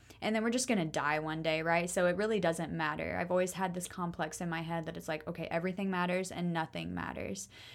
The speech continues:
And I just remember her looking at me and saying that, like, once you learn how to tap into yourself,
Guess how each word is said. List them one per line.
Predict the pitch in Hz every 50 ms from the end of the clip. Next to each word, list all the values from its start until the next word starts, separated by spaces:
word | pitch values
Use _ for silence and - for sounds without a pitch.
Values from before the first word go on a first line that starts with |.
| - -
And | - 202
I | 190 190
just | 196 214 -
remember | 240 220 208 196 196 196 190
her | 185 214 208
looking | 202 185 180 180 - 185 180
at | 180 -
me | 175 175 175
and | 170 175 170
saying | - - 175 170 165 165 170
that, | 165 160 151 -
like, | 156 156 151 147 - - - - - -
once | - 185 180 180 175
you | - 240 240
learn | 202 185 180
how | 175 180 170
to | 165
tap | 165 - - 170 165 160 -
into | 165 165 170 - -
yourself, | 202 196 196 196 196 - - 208 208 208 208 202 - -